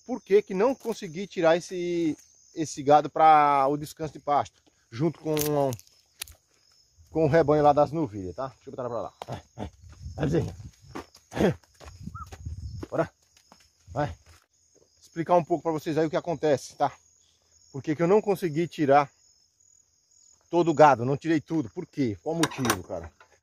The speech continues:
Ficou aqui umas vacas, ficou aqui o boi, boi caracu, melhor, o brafo, né? Brafo,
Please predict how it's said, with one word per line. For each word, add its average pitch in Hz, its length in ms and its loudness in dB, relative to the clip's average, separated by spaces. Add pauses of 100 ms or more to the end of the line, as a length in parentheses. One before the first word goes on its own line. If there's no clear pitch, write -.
(240)
Ficou 131 220 -4
aqui 131 180 -4
umas 113 220 -4
vacas, 151 460 4 (520)
ficou 143 240 -4
aqui 139 180 -4
o 139 60 -4
boi, 127 420 0 (680)
boi 135 160 -2
caracu, 135 500 -4 (640)
melhor, 120 220 -2
o 101 60 0
brafo, 143 360 4
né? 143 140 -12 (160)
Brafo, 156 460 0